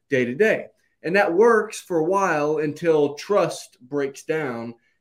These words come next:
and the banks begin, like what they say here, uh, printing more paper money than there is actual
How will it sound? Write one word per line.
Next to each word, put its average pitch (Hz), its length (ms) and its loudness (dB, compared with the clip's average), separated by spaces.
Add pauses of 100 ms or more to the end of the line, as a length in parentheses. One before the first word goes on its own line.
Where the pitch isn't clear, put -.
(120)
and 147 360 -2
the 127 80 -6
banks 170 400 -2
begin, 131 480 -4
like 131 220 -6
what 135 140 -8
they 127 100 -2
say 127 240 -6
here, 165 340 -4 (380)
uh, 135 180 -2 (120)
printing 202 480 -2
more 143 240 -2
paper 196 360 -4
money 123 280 -4
than 123 160 -8
there 123 160 -6
is 151 300 -2 (100)
actual 135 640 -6